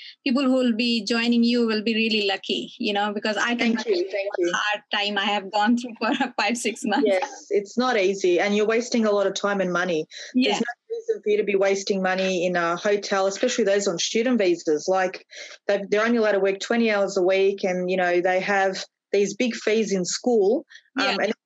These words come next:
Speaker 2: struggling to find a place, and it's, it's really difficult if you don't have the support.
Speaker 1: Mm, mm. And, you know, when I, when I joined in here, like, it was, e-, every nitty-gritty details which you are explaining now, it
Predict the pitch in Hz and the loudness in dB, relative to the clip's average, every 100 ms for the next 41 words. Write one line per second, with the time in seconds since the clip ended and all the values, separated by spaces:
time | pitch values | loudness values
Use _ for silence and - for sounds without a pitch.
0 | _ _ 220 226 233 226 202 196 208 233 | _ _ -2 2 2 0 -2 0 2 2
1 | 226 - 175 220 233 202 190 190 180 202 | 0 -2 0 0 0 0 0 0 -2 0
2 | 240 254 233 220 226 226 220 202 202 185 | 2 2 2 0 -2 0 0 0 2 0
3 | 180 180 180 160 - 160 - 147 139 - | 0 -2 -4 -6 -10 -8 -2 0 0 -6
4 | _ 240 240 208 180 233 220 214 190 - | _ 0 2 0 -4 -10 -4 -2 -4 -10
5 | - - - 247 240 240 247 262 269 262 | -20 -20 -8 -2 -2 0 0 0 0 0
6 | 254 254 262 262 233 247 254 254 247 240 | 0 0 0 0 0 0 2 2 0 0
7 | 240 240 247 254 247 240 233 233 - 226 | 2 2 2 2 2 0 -2 -2 -4 -2
8 | 233 240 - - - - - 269 294 392 | 0 0 -2 -6 -6 -6 -2 0 0 2
9 | 285 254 294 247 269 262 220 226 202 240 | 2 2 0 0 -2 -4 -4 -6 -2 -2
10 | 233 233 233 226 233 214 214 208 208 - | 2 0 0 -2 -4 -2 -2 -2 -4 -4
11 | 254 294 269 233 202 190 196 208 190 - | 0 2 2 2 0 0 -2 -4 -10 -14
12 | - 269 | -10 -8